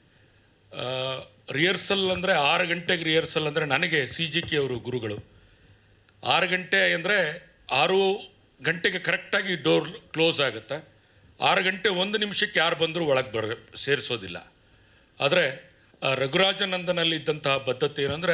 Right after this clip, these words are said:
ಐದು ಐವತ್ತೈದಕ್ಕೆ ಅಲ್ಲಿ ಇರ್ತಿದ್ದ. ಅದು ಅವನ ಬದ್ಧತೆ. ಆ, ನಾನು ಸ್ವಾತಂತ್ರ್ಯ ಸಮರ ಕರುನಾಡು ಅಮರ ಅಂತ ಒಂದು ನಾಟಕವನ್ನು ಮಾಡಿದ್ದೆ. ಅದೊಂದು ಇಡೀ ದೇಶದಾದ್ಯಂತ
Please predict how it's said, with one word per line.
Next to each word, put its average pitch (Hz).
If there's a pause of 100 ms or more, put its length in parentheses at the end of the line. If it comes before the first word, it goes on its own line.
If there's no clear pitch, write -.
ಐದು 196
ಐವತ್ತೈದಕ್ಕೆ 180 (240)
ಅಲ್ಲಿ 127
ಇರ್ತಿದ್ದ. 117 (1040)
ಅದು 127
ಅವನ 113
ಬದ್ಧತೆ. 101 (960)
ಆ, 123
ನಾನು 123
ಸ್ವಾತಂತ್ರ್ಯ 165
ಸಮರ 156
ಕರುನಾಡು 143
ಅಮರ 135
ಅಂತ 131
ಒಂದು 127
ನಾಟಕವನ್ನು 127
ಮಾಡಿದ್ದೆ. 120
ಅದೊಂದು 131
ಇಡೀ 151
ದೇಶದಾದ್ಯಂತ 139